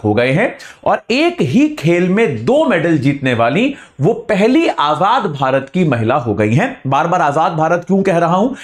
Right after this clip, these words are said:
एक बार इसको बताऊंगा, इसके बारे में आपसे चर्चा करूंगा। अ, तो भाई, सबसे पहले तो मनु भाकर को बहुत-बहुत बधाइयां, आप सबको बहुत बधाइयां। भारत के लिए ये बहुत बड़ी उपलब्धि है। और इसके बारे में एक बार समझेंगे विस्तार से, लेकिन उसके पहले आपको बता दूं कि भाई,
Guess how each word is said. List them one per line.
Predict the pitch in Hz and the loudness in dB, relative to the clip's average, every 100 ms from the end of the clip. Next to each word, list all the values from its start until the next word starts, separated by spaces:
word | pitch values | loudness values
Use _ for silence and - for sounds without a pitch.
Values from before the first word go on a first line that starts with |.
| - - | -6 -4
एक | 170 | 0
बार | 208 | 0
इसको | 156 - 143 | 0 -2 -2
बताऊंगा, | 117 120 139 196 - | 0 0 2 0 -2
इसके | 147 - 170 | -6 -2 -2
बारे | 117 107 | 0 0
में | 147 | 0
आपसे | 113 - 139 | -2 -2 -2
चर्चा | 135 104 104 | 0 0 -4
करूंगा। | - 151 107 90 - _ - - - | 0 0 0 -2 -4 _ -20 -20 -4
अ, | 143 156 - - | -2 -2 -4 -4
तो | 196 | 0
भाई, | 247 | 0
सबसे | 247 240 277 | -2 -2 -2
पहले | 220 196 | 0 0
तो | 202 | 0
मनु | 160 151 180 | 0 0 2
भाकर | 143 139 156 | 0 0 0
को | 151 | 0
बहुत-बहुत | 117 123 117 117 104 | 0 0 0 0 0
बधाइयां, | 117 143 180 214 - | 0 0 0 -2 0
आप | 175 - - | -2 -4 -4
सबको | 285 302 269 220 | -4 -2 -2 0
बहुत | 147 147 | 0 0
बधाइयां। | 127 120 127 151 151 | 0 0 -2 0 -2
भारत | 117 170 214 - | 0 0 0 -2
के | 165 | 0
लिए | 156 | 2
ये | 165 | 2
बहुत | 123 127 | 0 -2
बड़ी | 120 120 | 0 0
उपलब्धि | 117 117 117 135 185 | 0 0 0 2 2
है। | 226 - - - - | 0 -4 -18 -20 -6
और | 147 170 - - | -2 -2 -2 -4
इसके | 220 - | -2 -2
बारे | 269 165 185 | 0 0 0
में | 175 226 | 0 -2
एक | 156 139 | -2 -2
बार | 143 | -2
समझेंगे | 120 120 180 185 | -2 0 0 0
विस्तार | 160 143 156 175 | -2 -2 -2 -2
से, | 170 233 | 0 -2
लेकिन | 175 139 | 0 -2
उसके | 123 - | -2 -2
पहले | 147 131 131 | -2 0 0
आपको | 117 - 110 | 0 -2 -2
बता | 120 175 | 0 0
दूं | 202 247 - - - - | 0 -2 -4 -18 -8 -2
कि | |
भाई, | 175 208 | 0 0